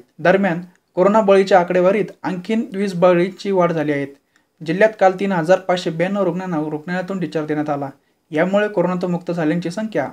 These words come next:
दोन लाख तीन हजार आठशे बेचाळीस झाली आहे, तर रुग्ण बरे होण्याच्या जिल्ह्यातील प्रमाण हे एकोणनव्वद पॉइंट अकरा टक्के झाले असून उपचार सुरू असणाऱ्यांची रुग्ण संख्या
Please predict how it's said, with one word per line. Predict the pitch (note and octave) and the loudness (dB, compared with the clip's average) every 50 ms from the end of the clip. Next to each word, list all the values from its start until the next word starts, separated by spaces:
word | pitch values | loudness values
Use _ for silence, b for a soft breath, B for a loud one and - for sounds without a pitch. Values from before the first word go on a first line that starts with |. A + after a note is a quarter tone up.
| - | -10
दोन | D3 D#3 E3 F#3 F#3+ | -6 -6 -4 -4 2
लाख | G3 G3 G3 | 2 2 2
तीन | G3 - G#3 G3+ | 2 -4 -4 -4
हजार | G3 E3+ D3 E3+ F3 F3 - - - | -2 -2 -2 -2 -2 -4 -4 -6 -6
आठशे | D#3+ E3 - - E3+ | -6 -6 -4 -6 -4
बेचाळीस | D#3 D#3+ E3+ E3+ F#3+ G3 F#3+ | -2 -2 -2 0 0 0 0
झाली | F3+ D#3+ D3+ D3+ | -2 -2 -2 -2
आहे, | C#3 C3+ C3 | -4 -4 -6
तर | C3 _ _ G3+ G3+ F3 | -10 _ _ 2 2 2
रुग्ण | D3 D#3 E3 F3+ F#3+ G#3 G#3 | 2 0 -2 -2 0 0 2
बरे | G3 G3 G3+ | 4 4 2
होण्याच्या | G#3+ G3 E3+ E3 E3 F3 F3 | 4 2 -2 -2 -2 -2 -2
जिल्ह्यातील | E3+ E3+ E3+ E3+ E3 F3+ E3+ | -2 -2 -4 -2 -4 -4 -2
प्रमाण | - - G3 G3+ F#3+ D#3 D3+ D3+ | 2 2 4 4 4 0 -2 -2
हे | - E3 F3+ G3+ G#3+ B B B B B B - | 0 0 0 0 0 B B B B B B -6
एकोणनव्वद | D#3 F3 - G#3 G3+ G#3 G3+ G3+ A3 A3 | -6 -2 0 0 0 2 2 2 2 2
पॉइंट | A3 - F#3+ F#3+ F#3+ F#3+ | 2 2 0 0 0 0
अकरा | - - - - G3+ G3 | 0 0 0 2 0 0
टक्के | G3 - - - - E3 | 0 -2 -6 -4 -6 -4
झाले | E3 D#3+ D3+ F3 | -2 0 2 4
असून | F#3 F#3+ - G3+ D#3+ C#3 | 2 2 2 -2 -4 -4
उपचार | C#3+ D#3+ D#3+ - F#3+ G3 | -4 -6 -2 2 2 2
सुरू | G3 F#3+ F3 E3 | 2 2 0 2
असणाऱ्यांची | E3 D#3+ E3 E3+ F3 E3+ E3+ E3 E3 E3 | 2 2 0 -2 -4 -4 -4 -4 -4 -4
रुग्ण | D#3+ E3+ F3 | -2 -2 -2
संख्या | F3 F3+ G#3 G#3+ G3+ F3 D#3 D3 | -2 -4 -6 -6 -4 -4 -4 -4